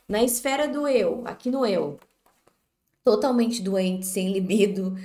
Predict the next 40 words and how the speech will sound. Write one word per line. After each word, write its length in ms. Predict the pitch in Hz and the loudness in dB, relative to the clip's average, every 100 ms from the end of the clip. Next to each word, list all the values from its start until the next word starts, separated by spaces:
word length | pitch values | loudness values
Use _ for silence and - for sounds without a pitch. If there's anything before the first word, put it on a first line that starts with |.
| - - | -16 -12
um 80 | - | -4
monte 380 | 214 214 226 233 | 0 2 2 0
de 80 | - | -4
candidias 800 | - 202 180 175 185 185 185 180 | -4 -4 -6 -6 -2 0 -2 -4
e 80 | 175 | -4
dor 300 | 190 196 220 | 0 0 0
na 120 | 202 | -2
hora 140 | 190 | -2
da 60 | 190 | -4
relação 400 | 190 185 185 185 | -4 -4 -4 -4
era 100 | 180 | -4
um 80 | 185 | -6
horror. 340 | 196 180 160 - _ _ _ _ - | -4 -4 -4 -10 _ _ _ _ -2
Relacionamentos, 1080 | 226 233 233 214 214 220 247 - - - _ | -2 0 -2 -2 -2 -4 -4 -6 -10 -12 _
eu 120 | 180 | -6
tava 220 | 185 185 190 | -2 -2 -4
com 120 | 196 | -6
uma 120 | 196 | -8
pessoa 300 | 196 - 190 | -6 -6 -6
que 100 | 190 | -4
eu 60 | 190 | -2
não 240 | 185 185 | -2 -4
queria 260 | 185 196 190 | -8 -8 -4
mais 220 | 190 190 | -4 -4
estar, 400 | 190 185 175 180 | -4 -6 -6 -6
mas 240 | 190 185 | -6 -4
eu 260 | 180 196 190 - _ - | -4 -6 -8 -18 _ -6
me 140 | 196 | 0
obrigava 460 | 190 202 190 180 185 | 2 2 0 0 -2
a 40 | |
ficar 220 | 190 - 208 | -10 -6 -4
ali. 340 | 196 143 - _ _ _ _ _ _ _ _ _ _ - | -4 -6 -10 _ _ _ _ _ _ _ _ _ _ -6
Olha 180 | 165 196 | 0 2
isso. 500 | 220 - - - - _ _ _ _ - | 0 -2 -4 -6 -12 _ _ _ _ -8
Na 160 | 196 240 | 2 4
esfera 300 | 240 262 269 | 4 2 0
do 80 | 240 | 2
trabalho, 720 | 226 196 202 262 277 180 165 | 2 2 2 2 2 0 -4
naquela 360 | 175 175 175 175 | -8 -6 -4 -4
época, 580 | 190 247 - - 175 | -2 -4 -8 -10 -10